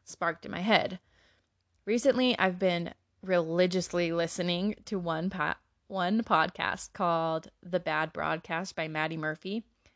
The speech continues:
If you don't listen, please look her up. She is amazing and funny and deserves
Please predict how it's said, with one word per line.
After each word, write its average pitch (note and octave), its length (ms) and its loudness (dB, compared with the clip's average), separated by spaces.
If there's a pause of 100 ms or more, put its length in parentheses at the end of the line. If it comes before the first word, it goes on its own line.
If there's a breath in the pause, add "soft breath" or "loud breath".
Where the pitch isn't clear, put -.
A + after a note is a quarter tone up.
(120)
If - 160 -14
you F3 80 -4
don't G#3 220 2
listen, F3+ 440 -2 (100)
please F#3 360 -4
look G3 160 0
her G3+ 120 2
up. - 220 2 (120)
She - 280 2
is A3 120 6
amazing G#3 720 4 (280 loud breath)
and F#3 240 -6
funny F#3+ 380 4
and F3+ 160 -2
deserves F3 580 0